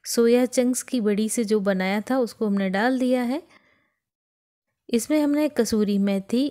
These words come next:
और धनिया डालकर दो मिनट इसे पकने दिया है।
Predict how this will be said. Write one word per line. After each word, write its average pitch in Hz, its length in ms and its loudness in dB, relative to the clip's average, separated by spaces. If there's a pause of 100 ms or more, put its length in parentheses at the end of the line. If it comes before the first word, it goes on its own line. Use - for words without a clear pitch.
(120)
और 208 180 0
धनिया 202 380 0
डालकर 196 460 -2 (580)
दो 262 220 4
मिनट 247 320 0 (240)
इसे 226 220 -2
पकने 196 420 -2
दिया 202 260 0
है। 233 200 -4